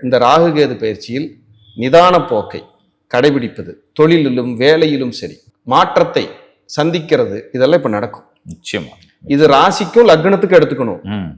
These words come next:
Speaker 1: ராசிக்காரங்களுக்கு லக்னத்துக்கு சொன்னது பொருந்தாதோ,
Speaker 2: ம்.
Speaker 1: லக்னக்காரங்களுக்கு ராசிக்கு சொன்னது பொருந்தாதோன்னு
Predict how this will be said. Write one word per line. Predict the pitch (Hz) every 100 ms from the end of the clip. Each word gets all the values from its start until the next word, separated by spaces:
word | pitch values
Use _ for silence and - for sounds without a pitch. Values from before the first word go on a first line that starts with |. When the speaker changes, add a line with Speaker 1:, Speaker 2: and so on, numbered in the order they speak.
| 135
Speaker 1:
ராசிக்காரங்களுக்கு | 170 202 202 202 190 185 190 190 175
லக்னத்துக்கு | 160 185 175 156
சொன்னது | 165 160 156
பொருந்தாதோ, | 151 151 143 139 127 -
Speaker 2:
ம். | 90 90 82 135
Speaker 1:
லக்னக்காரங்களுக்கு | 151 202 185 180 170 160 143
ராசிக்கு | 170 175 165
சொன்னது | 165 156 151
பொருந்தாதோன்னு | 147 151 151 143 165